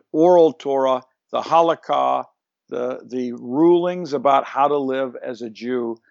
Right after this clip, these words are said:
how to apply the Torah in the modern world for him. So I, I'm, I'm a minimalist on this. I'm doubtful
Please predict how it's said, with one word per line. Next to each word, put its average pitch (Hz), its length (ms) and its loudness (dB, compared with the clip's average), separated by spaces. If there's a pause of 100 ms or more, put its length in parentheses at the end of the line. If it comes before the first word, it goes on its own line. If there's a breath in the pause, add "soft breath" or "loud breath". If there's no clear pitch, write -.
how 147 200 0
to 139 140 0
apply 139 440 2
the 127 100 -8
Torah 117 500 -4 (260)
in 117 120 -10
the 120 100 -6
modern 113 460 -2
world 120 360 -4
for 110 140 -8
him. - 320 -14
So 175 420 4 (880 soft breath)
I, 185 220 2
I'm, 269 460 -2
I'm 254 260 0
a 269 60 0
minimalist 233 800 -2
on 143 220 -6
this. 135 300 -12
I'm 190 560 -4
doubtful 208 800 -2